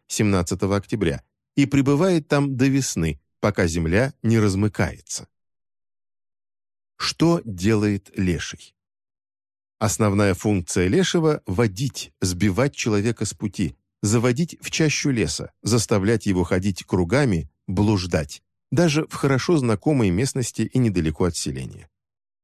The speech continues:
Про заблудившегося человека могли сказать, что его леший обошел,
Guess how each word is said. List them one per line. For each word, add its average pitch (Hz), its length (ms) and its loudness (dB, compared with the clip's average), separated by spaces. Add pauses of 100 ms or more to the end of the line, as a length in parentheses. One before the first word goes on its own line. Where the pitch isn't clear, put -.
(180)
Про 110 140 2
заблудившегося 101 800 0
человека 110 460 0
могли 95 300 0
сказать, 135 380 0
что - 220 -2
его 120 400 2
леший 113 560 0
обошел, 76 500 -6